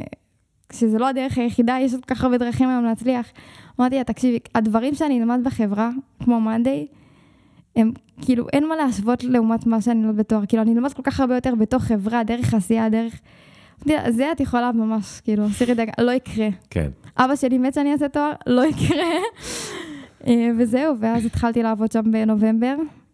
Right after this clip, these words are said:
Speaker 2: מדהים.
Speaker 1: תפקיד הכי מדהים שיכולתי לבקש. ואני גם אגיד שהבריינסטורם שעשיתי עם עצמי,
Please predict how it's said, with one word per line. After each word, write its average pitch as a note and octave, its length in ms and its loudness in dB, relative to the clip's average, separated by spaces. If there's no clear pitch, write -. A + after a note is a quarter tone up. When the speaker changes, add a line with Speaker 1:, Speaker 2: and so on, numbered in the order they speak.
Speaker 2:
מדהים. D2 320 -8
Speaker 1:
תפקיד B3 320 0
הכי B3+ 280 0
מדהים A#3 520 2
שיכולתי A#3 520 -2
לבקש. A3+ 680 -2
ואני A3 180 4
גם A3+ 180 2
אגיד A#3+ 200 0
שהבריינסטורם A3+ 1200 0
שעשיתי A#3 340 0
עם A3 100 0
עצמי, A3+ 380 -2